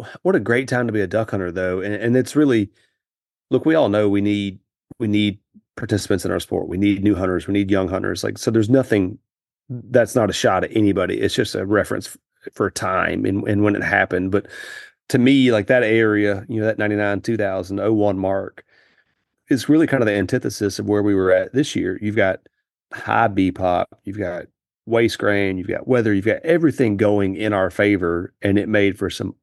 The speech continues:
unbelievable duck hunting. And then in turn, you look at this year, and it's almost like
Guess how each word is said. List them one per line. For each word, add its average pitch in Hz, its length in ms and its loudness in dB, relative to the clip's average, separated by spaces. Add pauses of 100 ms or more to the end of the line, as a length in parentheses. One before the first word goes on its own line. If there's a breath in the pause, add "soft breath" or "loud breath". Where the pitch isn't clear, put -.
(100)
unbelievable 95 880 0
duck 92 240 0
hunting. 90 300 -4 (640 soft breath)
And 101 100 -2
then 98 80 2
in 92 100 0
turn, 104 240 4
you 98 100 6
look 95 160 0
at - 140 -4
this 110 260 2
year, 92 420 0
and 95 100 0
it's 95 200 0
almost 95 320 0
like 92 240 -2